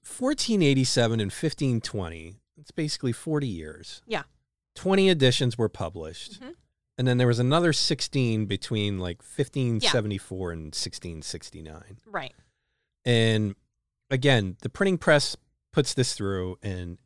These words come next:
Speaker 1: it's, it's just puts it,
Speaker 2: It's
Speaker 1: it
Speaker 2: everywhere, man.
Speaker 1: No, it just instigates this fervor of witch hunting. Everybody, you know, when you read something, it's like,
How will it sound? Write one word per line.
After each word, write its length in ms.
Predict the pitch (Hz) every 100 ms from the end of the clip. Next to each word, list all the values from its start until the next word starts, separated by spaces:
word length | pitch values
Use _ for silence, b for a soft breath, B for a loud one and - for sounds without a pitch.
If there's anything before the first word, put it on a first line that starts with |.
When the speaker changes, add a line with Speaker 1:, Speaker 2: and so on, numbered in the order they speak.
| _
Speaker 1:
it's, 300 | 98 87 - -
it's 180 | 101
just 280 | - 87 - _ _ _ _ _ _ _ _
puts 300 | - 113 -
it, 280 | 113 117 98 _
Speaker 2:
It's 100 | 110
Speaker 1:
it 100 | 104
Speaker 2:
everywhere, 680 | 370 359 370 339 311 294
man. 440 | 277 285 277 277 277
Speaker 1:
No, 60 |
it 40 | 269
just 180 | 226 -
instigates 680 | 226 226 - 202 196 -
this 160 | 180 156
fervor 460 | - 139 143 143 139
of 120 | 127
witch 260 | 113 98
hunting. 340 | 104 98 95 98
Everybody, 600 | 101 117 107 113 113 107
you 60 | 113
know, 140 | 113
when 220 | 98 113 117
you 140 | 139
read 260 | 131 131 127
something, 400 | - 113 104 98
it's 160 | 92
like, 160 | 95 -